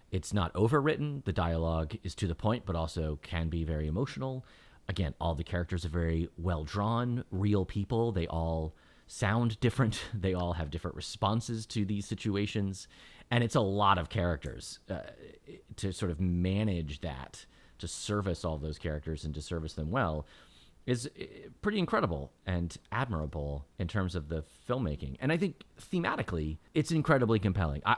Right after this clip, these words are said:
I loved the, the touch, you know, when they find the, the spacecraft at the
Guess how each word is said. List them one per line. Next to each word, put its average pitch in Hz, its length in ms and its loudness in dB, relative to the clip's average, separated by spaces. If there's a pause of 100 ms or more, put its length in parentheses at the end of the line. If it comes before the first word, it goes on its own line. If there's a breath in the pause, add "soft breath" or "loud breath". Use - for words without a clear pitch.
I 127 80 6
loved 120 500 4
the, 80 360 -2 (360 soft breath)
the 90 100 -2
touch, - 540 -4
you 104 100 -2
know, 87 60 0
when 87 120 0
they 87 80 0
find 98 480 2
the, 82 440 -2
the 90 80 -4
spacecraft - 1000 -2 (160)
at 85 200 -8
the 78 320 -6